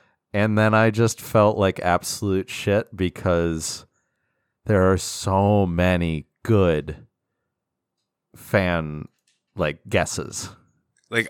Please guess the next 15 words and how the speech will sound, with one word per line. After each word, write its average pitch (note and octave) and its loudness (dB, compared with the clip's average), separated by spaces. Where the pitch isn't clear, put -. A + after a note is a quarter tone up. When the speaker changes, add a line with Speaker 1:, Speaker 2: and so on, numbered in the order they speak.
Speaker 2:
I B2 4
thought C#3 2
with A2+ 0
Sobble, A2+ 2
I G#2 2
figured A2+ -2
it A2 -2
was G#2+ -2
gonna G#2+ 0
just G2+ -4
be G#2+ 2
this, G2 0
like, F2+ -2
giant, F#2+ 0
like, F2 -2